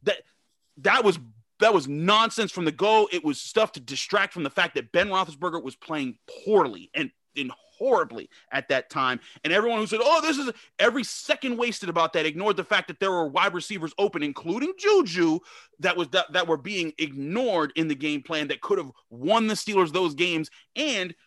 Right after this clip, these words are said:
put them in a better position in the playoffs to not be in the situation that they were in. Um, but, but Josh, I saw you were, you wanted to,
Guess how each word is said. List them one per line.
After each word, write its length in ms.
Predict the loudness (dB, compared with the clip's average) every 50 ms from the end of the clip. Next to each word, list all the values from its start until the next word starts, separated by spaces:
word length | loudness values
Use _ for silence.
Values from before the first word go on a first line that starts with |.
| _ _ _
put 140 | -4 -2 -2
them 140 | -2 -4 -4
in 60 | -2
a 40 | -2
better 240 | 0 2 2 0 0
position 420 | -2 -6 -10 -10 -10 -10 -8 -8
in 60 | -8
the 80 | -8 -8
playoffs 520 | -8 -6 -4 -4 -2 -2 -2 -4 -4 -8
to 60 | -10 -6
not 160 | -6 -6 -6 -6 _ _ _ -16
be 100 | -6 -6
in 80 | -4 -4
the 80 | -4 -6
situation 540 | -8 -10 -10 -8 -8 -8 -8 -8 -8 -12
that 100 | -14 -10
they 100 | -10 -8
were 140 | -8 -8 -10 -10
in. 240 | -12 -12 -12 -12 -14 _ _ _ _ _ _ _ _
Um, 420 | -4 -2 -2 -2 -2 -4 -4 -6 -12 _ _ _
but, 300 | _ 0 0 0 0 0
but 180 | -4 -6 -6 -4
Josh, 360 | -2 -2 0 0 0 -2 -4 -6 -8
I 80 | -8
saw 180 | -4 -2 -4 -4 -4 -6 -12
you 160 | -12 -8 -6
were, 80 | -6 -6
you 180 | -6 -8 -8
wanted 260 | -6 -4 -4 -4 -4 -4
to, 260 | -4 -2 -2 -2